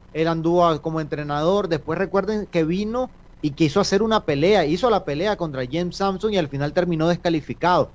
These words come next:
Pero él empezó de cero y ahora, pues, que tiene su promotora y, eh, poco a poco ha podido, pues, ya tiene su casa, tiene sus,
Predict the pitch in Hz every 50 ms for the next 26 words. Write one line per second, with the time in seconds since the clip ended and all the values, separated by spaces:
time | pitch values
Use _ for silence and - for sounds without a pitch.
0 | - - - - - - 175 156 151 160 170 196 233 240 - - 208 180 131 -
1 | - 196 226 233 220 175 - - 185 208 220 233 220 185 160 147 151 175 175 185
2 | 180 143 160 135 151 147 165 165 - 185 - 180 185 190 196 202 - - 220 220
3 | 226 240 226 190 165 147 143 135 135 - 156 151 - 175 151 - 170 180 175 190
4 | 170 - - 156 147 147 147 156 170 180 165 - - - - - - 160 151 139
5 | 131 - 143 139 143 139 - 139 - - 202 208 202 196 185 - 180 170 160 156
6 | - 139 139 143 139 - 143 143 135